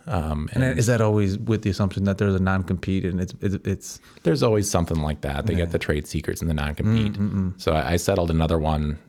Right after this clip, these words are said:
Speaker 1: you know, last month that was that. Um, and it's, it's just a pretty basic fight that people have over and over again.
Speaker 2: For sure.
Speaker 1: And, um,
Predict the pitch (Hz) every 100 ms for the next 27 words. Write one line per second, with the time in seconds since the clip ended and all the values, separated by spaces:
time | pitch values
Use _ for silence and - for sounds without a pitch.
0 | - - 76 71 80 76 - 78 73 71
1 | - - 78 80 78 - - - - 80
2 | 76 67 65 - - - - - - -
3 | 73 73 71 69 78 73 - - - 92
4 | _ _ - - 131 - - - - _
5 | - 85 - _ _ _ - 90 73 -
6 | - 71 - - - - 65 67 - -
7 | - - - - - - 80 78 82 82
8 | 78 78 80 78 80 - 101 - 87 82
9 | - - 120 82 78 80 78 78 73 73